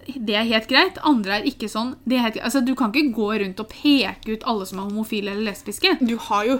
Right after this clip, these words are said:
Speaker 2: hørt folk som sier, "Han kan ikke være homofil, for han er for maskulin."
Speaker 1: Dummeste jeg hører er når noen spør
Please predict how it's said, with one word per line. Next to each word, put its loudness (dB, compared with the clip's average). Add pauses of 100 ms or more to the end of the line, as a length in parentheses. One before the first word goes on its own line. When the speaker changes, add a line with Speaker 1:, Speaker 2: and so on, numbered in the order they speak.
Speaker 2:
hørt -2
folk -6
som -8
sier, -4
"Han -4
kan -6
ikke -2
være 2
homofil, -8
for 0
han -2
er 0
for -10
maskulin." 4 (400)
Speaker 1:
Dummeste 2
jeg 2
hører 2
er 2
når 4
noen 2
spør -6